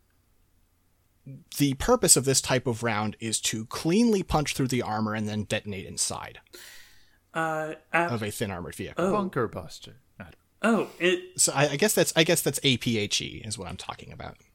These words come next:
Speaker 1: Armored piercing, high explosive. Uh, not that high because the rounds aren't that big,
Speaker 2: Mm-hmm.
Speaker 1: but, um,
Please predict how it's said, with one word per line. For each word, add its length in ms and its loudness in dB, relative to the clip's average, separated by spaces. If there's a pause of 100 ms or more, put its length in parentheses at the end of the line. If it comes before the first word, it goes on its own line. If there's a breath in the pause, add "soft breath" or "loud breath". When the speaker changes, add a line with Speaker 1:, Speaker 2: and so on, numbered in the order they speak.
(580)
Speaker 1:
Armored 300 0
piercing, 480 -2
high 220 -6
explosive. 600 -10 (2250 loud breath)
Uh, 240 -2
not 220 4
that 160 6
high 240 2
because 260 -4
the 80 -4
rounds 360 -2
aren't 180 -4
that 240 -6
big, 240 -2
Speaker 2:
Mm-hmm. 120 2 (400)
Speaker 1:
but, 300 4 (840)
um, 600 4